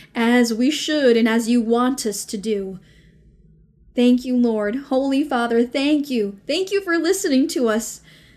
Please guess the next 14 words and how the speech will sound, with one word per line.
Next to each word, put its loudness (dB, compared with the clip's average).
And 2
now 2
I 0
ask, -6
Father, -2
that -2
you 0
stretch -4
out -4
your 2
hand, -2
your -2
mighty 0
hand, -6